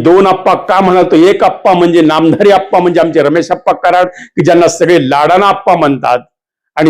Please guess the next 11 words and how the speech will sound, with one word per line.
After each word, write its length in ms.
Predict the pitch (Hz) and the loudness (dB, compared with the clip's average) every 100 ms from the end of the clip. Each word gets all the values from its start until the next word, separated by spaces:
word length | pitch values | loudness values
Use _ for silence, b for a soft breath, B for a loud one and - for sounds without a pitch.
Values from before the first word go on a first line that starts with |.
| - | 0
दुसरे 300 | 190 180 202 202 180 | 0 2 2 2 2
ओरिजिनल 460 | 208 226 226 254 | 2 2 2 2
अप्पा 380 | 220 165 - 160 135 147 - | 2 0 -2 -2 -4 -10 -6
ज्यांचं 420 | 175 175 147 208 | -2 -2 0 0
नाव 220 | 180 185 190 | 0 2 2
आहे 240 | 170 185 B 160 139 | 2 0 B -12 -4
बसवराज 600 | 175 - 185 185 185 180 | -4 0 0 2 2 0
अप्पा 340 | - - 156 | -2 -2 -2
म्हणजे 440 | 120 - _ 156 151 | -2 -6 _ -2 -2
बसवराज 640 | 147 151 175 175 180 180 | 0 -2 0 0 0 -2
पाटील 480 | - 156 156 185 | -2 -2 -2 -4